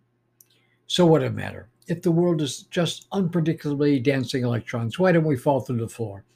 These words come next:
How does my arm hold together? Why do I wake up with my own arm and not somebody else's?"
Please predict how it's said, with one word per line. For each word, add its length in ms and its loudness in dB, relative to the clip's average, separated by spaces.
How 80 2
does 160 2
my 280 0
arm 300 4
hold 220 2
together? 420 -2
Why 160 4
do 180 10
I 100 8
wake 260 6
up 160 2
with 140 -2
my 160 -4
own 240 0
arm 400 -4
and 140 -4
not 200 -6
somebody 360 -2
else's?" 500 -2